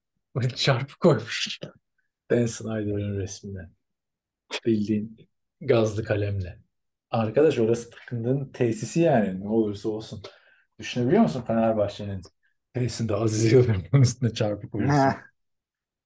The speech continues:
Speaker 1: Neyse. Sonra bir taksi çağırdılar ama abi.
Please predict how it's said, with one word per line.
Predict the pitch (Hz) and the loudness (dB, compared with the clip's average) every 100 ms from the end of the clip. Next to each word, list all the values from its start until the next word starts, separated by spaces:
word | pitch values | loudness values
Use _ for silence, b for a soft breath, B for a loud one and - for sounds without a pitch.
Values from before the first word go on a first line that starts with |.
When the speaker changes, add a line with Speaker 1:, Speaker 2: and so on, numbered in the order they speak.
| _ _ - | _ _ -10
Speaker 1:
Neyse. | 110 104 - | -8 -8 -10
Sonra | - 127 143 143 | -4 0 2 0
bir | 151 | 0
taksi | 160 185 | 0 0
çağırdılar | 180 160 120 104 101 | 2 4 4 0 -4
ama | 98 95 | -6 -10
abi. | 95 | -8